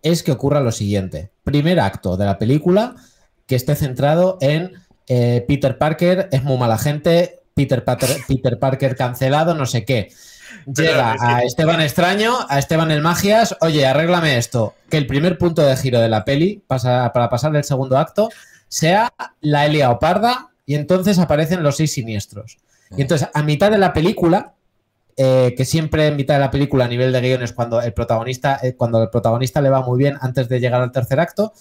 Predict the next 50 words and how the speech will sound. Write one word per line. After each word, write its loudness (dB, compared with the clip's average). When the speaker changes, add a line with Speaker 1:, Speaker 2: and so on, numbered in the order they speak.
Speaker 1:
yo 0
creo 0
que -2
es -4
cuando, 0
eh, 2
está -2
como, -2
le 2
dan 2
el 0
traje, -2
el 0
negro, 0
ese 0
que 0
hace -2
magias -2
y -8
parece 2
que -4
está -2
controlando, -2
al -6
final -2
todo -2
se -6
va 2
a 2
la 0
mierda -2
y 0
el 0
tercer 0
acto 0
yo 2
creo 2
que -2
son 0
los 0
tres -2
Spider-Man. -4
Eso 0
sería 2
como 0
lo 2
verosímil 0
de -2
esta -4
película. -4